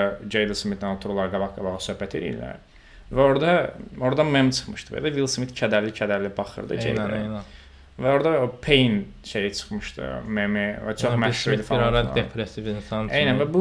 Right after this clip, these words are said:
Speaker 1: neçə ildə onsuz da aktual idi. Orada o şapalağı görəndən sonra məncə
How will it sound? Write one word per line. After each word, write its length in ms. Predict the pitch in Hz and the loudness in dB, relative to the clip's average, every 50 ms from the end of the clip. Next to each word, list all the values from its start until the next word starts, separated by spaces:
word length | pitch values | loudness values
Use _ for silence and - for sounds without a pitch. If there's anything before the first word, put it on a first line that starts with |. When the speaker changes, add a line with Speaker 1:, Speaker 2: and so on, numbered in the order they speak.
| 190 | 4
Speaker 1:
neçə 400 | 180 165 156 143 131 - - 185 180 170 | 4 2 -2 -4 -2 -2 0 2 2 2
ildə 140 | 160 131 139 | 2 2 2
onsuz 240 | 139 139 139 - - | 0 0 0 0 -2
da 40 | |
aktual 440 | 123 120 - - - 120 117 117 107 98 | -2 -2 -4 -2 0 2 2 4 2 2
idi. 80 | 98 | 0
Orada 180 | 98 110 120 139 | 0 0 0 0
o 40 | 147 | 0
şapalağı 440 | - 170 160 - 160 156 165 185 | -2 -2 0 2 4 4 4 4
görəndən 320 | 185 170 156 147 143 143 139 | 4 2 2 2 0 -2 -4
sonra 160 | - 190 175 | -4 -6 -2
məncə 240 | 147 143 139 131 | -2 -2 0 0